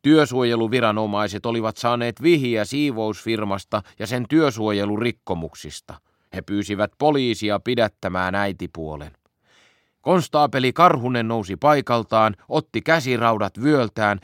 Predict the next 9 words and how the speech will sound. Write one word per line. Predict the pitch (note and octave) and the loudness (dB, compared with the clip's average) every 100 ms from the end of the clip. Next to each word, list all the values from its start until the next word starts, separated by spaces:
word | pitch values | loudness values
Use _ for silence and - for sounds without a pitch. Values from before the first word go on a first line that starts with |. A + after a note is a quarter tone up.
| - | -8
ja | G2+ | -4
kävi | A#2 B2 B2 | 0 2 4
napsauttamassa | C3+ - - G#2+ - F#2+ G2 G2 G#2+ | 2 2 0 -2 -2 -4 -4 -4 -2
ne | A#2 | 0
lahjahevosen | B2 C3+ A#2+ G#2 F#2+ F#2+ G2 G2 G2+ | 4 4 4 0 0 -2 -2 -4 -2
käpäliin. | A#2 A2+ G#2 F2 D#2+ D2 - _ _ _ _ | 2 2 2 0 -2 -10 -16 _ _ _ _
Lahja | F#2 A2+ F#2+ F#2 | 0 2 2 0
irvisteli | G2 A2 G2 F2 F2+ - F#2 F#2 G2 | 0 0 -2 -6 -8 -8 -8 -4 -2
ilkeästi, | A#2 A2 - F2+ F2 - F#2 | -2 -4 -6 -6 -6 -8 -12